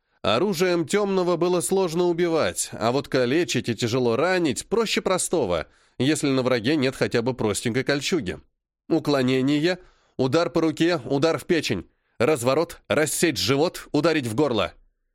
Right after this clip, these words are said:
"Больше силы!" — прокричала Делистраза. "Больше! Больше!" Тёмный шёл вперёд, кладя одного варвара за другим. Пока перед ним не возник громила, которого со спины можно было с циклопом перепутать.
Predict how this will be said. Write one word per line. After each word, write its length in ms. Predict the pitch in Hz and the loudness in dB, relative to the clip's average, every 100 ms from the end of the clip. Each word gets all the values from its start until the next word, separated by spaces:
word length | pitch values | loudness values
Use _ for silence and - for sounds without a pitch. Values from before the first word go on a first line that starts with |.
| _ - | _ -2
"Больше 560 | 196 220 214 170 240 | 2 2 2 2 0
силы!" — 540 | 214 - 277 214 220 - - _ _ - | 0 0 2 2 0 -4 -10 _ _ -4
прокричала 560 | 151 127 117 127 117 | -2 0 0 0 0
Делистраза. 720 | 117 127 131 175 170 113 95 - - | 0 0 0 0 2 0 -2 -6 -4
"Больше! 560 | 156 208 165 - 120 - _ _ - | 0 2 0 -4 -8 -10 _ _ 0
Больше!" 640 | 214 277 202 - 190 120 - _ _ _ _ _ _ _ _ | 2 2 2 0 0 -2 -8 _ _ _ _ _ _ _ _
Тёмный 400 | 120 143 170 160 | -2 0 2 0
шёл 260 | - 165 | -2 -4
вперёд, 640 | 139 - 131 127 147 - - - | -2 -2 0 0 -2 -8 -14 -4
кладя 400 | 123 120 131 139 | -2 0 0 0
одного 400 | 123 127 120 113 | 0 0 0 0
варвара 420 | 113 113 107 107 | 0 0 -2 -2
за 120 | 110 | -2
другим. 480 | 101 101 101 80 - _ _ _ _ _ _ _ | -4 -4 -4 -6 -10 _ _ _ _ _ _ _
Пока 260 | - 196 175 | -6 -2 -2
перед 260 | 190 208 190 | 0 -2 0
ним 180 | 214 | 0
не 80 | 208 | 0
возник 320 | 196 170 208 | 0 0 -2
громила, 640 | 170 175 185 170 190 202 196 | 0 0 0 0 0 0 -2
которого 400 | 180 175 180 165 | -2 -2 -2 -2
со 140 | - | -4
спины 380 | - 165 139 180 | -2 -2 0 0
можно 300 | 156 147 151 | 0 -2 -2
было 200 | 151 151 | -2 -2
с 100 | - | -2
циклопом 580 | - 160 135 104 101 95 | -4 -2 -2 -2 -4 -4
перепутать. 680 | 101 98 104 90 92 - | -4 -4 -6 -8 -10 -14